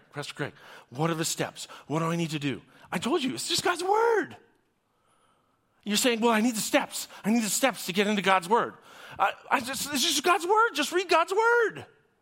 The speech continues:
You're like, "But I need steps." Okay. You want steps? Step number one, find your Bible.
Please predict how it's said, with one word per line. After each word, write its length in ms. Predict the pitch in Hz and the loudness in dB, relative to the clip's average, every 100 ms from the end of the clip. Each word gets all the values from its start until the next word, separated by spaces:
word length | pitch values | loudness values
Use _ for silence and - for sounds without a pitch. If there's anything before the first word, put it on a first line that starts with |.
| _ _ _ _ _ _ | _ _ _ _ _ _
You're 100 | 208 | 2
like, 140 | 220 196 | 2 4
"But 100 | 208 | 4
I 60 | |
need 160 | 208 226 | 4 0
steps." 640 | - 285 220 - - - - | 2 2 2 -2 -12 -14 -4
Okay. 380 | - 185 165 269 - _ _ _ _ _ _ _ _ - | -2 2 2 2 -4 _ _ _ _ _ _ _ _ -4
You 80 | 143 | 0
want 160 | 165 | 0
steps? 540 | - 190 277 - - - _ _ _ _ | 2 2 2 -2 -12 -14 _ _ _ _
Step 220 | - 165 | -6 -2
number 200 | 175 196 | 0 2
one, 260 | 240 247 147 | 4 4 2
find 360 | - 190 185 170 | 2 2 4 2
your 100 | 160 | 2
Bible. 420 | 147 127 98 | 2 2 -2